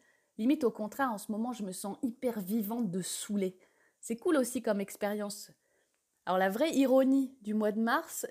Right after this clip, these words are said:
c'est ma chanson Je garde le sourire. Parce que déjà, mardi, après l'anesthésie, je pouvais pas lever le coin de la, le coin droit de ma bouche. Et là, maintenant, j'ai un hématome sous le nez,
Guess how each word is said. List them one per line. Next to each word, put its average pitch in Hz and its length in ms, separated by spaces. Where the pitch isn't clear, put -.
c'est 226 180
ma 214 140
chanson 220 320
Je 214 100
garde 190 220
le 190 100
sourire. 180 400
Parce - 140
que - 100
déjà, 180 340
mardi, 185 380
après 180 220
l'anesthésie, 180 520
je - 80
pouvais 170 200
pas 185 120
lever 180 200
le 180 60
coin 185 180
de 175 100
la, 151 380
le 170 180
coin 185 220
droit 180 180
de 180 80
ma 165 100
bouche. 254 320
Et 190 80
là, 220 100
maintenant, 226 420
j'ai 185 120
un 180 160
hématome 226 440
sous 247 160
le 233 60
nez, 233 260